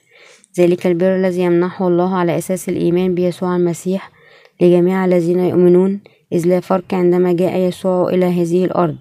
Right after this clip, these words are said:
تعمد ومات على الصليب ومحيت كل أثامنا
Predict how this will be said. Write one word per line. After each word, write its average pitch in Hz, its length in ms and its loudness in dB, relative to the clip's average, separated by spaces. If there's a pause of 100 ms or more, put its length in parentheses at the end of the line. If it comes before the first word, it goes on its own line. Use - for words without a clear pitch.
(580)
تعمد 180 400 -2
ومات 185 360 -2
على 175 120 0
الصليب 185 520 -4
ومحيت 180 460 -4
كل 185 240 -4
أثامنا 180 600 -2